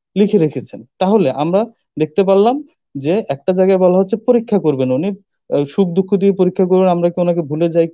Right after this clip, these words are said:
নাকি মনে রাখি, বা আমাদেরকে স্বাচ্ছন্দ্য দিয়ে পরীক্ষা করুন, আমরা কি ওনাকে ভুলে যাই না মনে রাখি, আমরা আসলে কি করি? হ্যাঁ, বিভিন্ন পরিস্থিতিতে ফেলে দেখবেন আমরা ধৈর্য ধারণ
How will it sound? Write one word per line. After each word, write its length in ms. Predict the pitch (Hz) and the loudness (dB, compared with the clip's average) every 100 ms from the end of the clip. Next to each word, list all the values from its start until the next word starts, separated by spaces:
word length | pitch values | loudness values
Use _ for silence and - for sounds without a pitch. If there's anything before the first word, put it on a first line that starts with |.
| - | -6
নাকি 200 | 160 165 | -6 -2
মনে 240 | 156 156 | -2 0
রাখি, 340 | 156 147 165 165 _ _ _ _ | -2 -2 -6 -8 _ _ _ _
বা 260 | 147 151 143 | 0 2 2
আমাদেরকে 420 | 147 156 156 170 | 0 0 -2 -4
স্বাচ্ছন্দ্য 480 | 160 160 - 160 160 | -2 -4 -2 -4 -2
দিয়ে 160 | 160 156 | -2 -2
পরীক্ষা 320 | 151 147 160 | -2 -2 -2
করুন, 240 | 160 160 | -2 -2
আমরা 200 | 151 151 | -2 -2
কি 120 | 147 | -2
ওনাকে 220 | 156 151 151 | -4 -4 -6
ভুলে 260 | 143 151 | -4 -4
যাই 140 | 151 151 | -2 -2
না 100 | 151 | -2
মনে 220 | 151 147 | -2 -2
রাখি, 200 | 143 160 | -4 -4
আমরা 160 | 156 | -4
আসলে 240 | 156 156 156 | -4 -4 -6
কি 180 | - 190 | -6 -4
করি? 300 | - 113 117 _ _ _ _ | -4 -6 -10 _ _ _ _
হ্যাঁ, 140 | 196 202 | -4 -2
বিভিন্ন 340 | 160 170 170 | 0 0 0
পরিস্থিতিতে 520 | 170 165 165 180 160 | 0 -2 -2 -2 -2
ফেলে 220 | 185 170 165 | 0 0 0
দেখবেন 340 | 156 151 165 | -2 -2 -2
আমরা 160 | 156 151 | 0 -2
ধৈর্য 300 | 151 151 156 | -4 -4 0
ধারণ 220 | 160 | 0